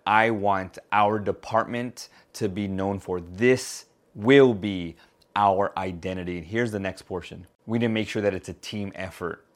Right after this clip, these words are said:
Hey, staff, what do you want to be known for? What do you want your identity here in the workplace to be known for? And then what do you want our department to be known for? Almost work that backwards. Let me take that back for a second. What do you want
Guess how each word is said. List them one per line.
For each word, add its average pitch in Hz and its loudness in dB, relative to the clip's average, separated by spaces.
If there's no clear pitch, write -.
Hey, 127 2
staff, 104 -2
what 131 6
do 180 -2
you 117 2
want 117 4
to 101 0
be 92 -6
known 90 -6
for? - -10
What 131 10
do 160 2
you 170 6
want 135 6
your 117 4
identity 107 2
here 123 4
in 110 -4
the 104 0
workplace 110 -2
to - -8
be 95 -8
known 92 -6
for? 90 -6
And 104 -6
then 110 -2
what 131 6
do 151 -2
you 151 4
want 123 2
our 120 8
department 120 0
to 110 -8
be 98 -6
known 92 -4
for? 85 -6
Almost 180 8
work 170 6
that 120 8
backwards. 110 8
Let 120 2
me 135 0
take 131 -2
that 110 6
back 104 4
for 107 -4
a 92 -2
second. 90 -6
What 123 10
do 202 0
you 190 4
want 143 6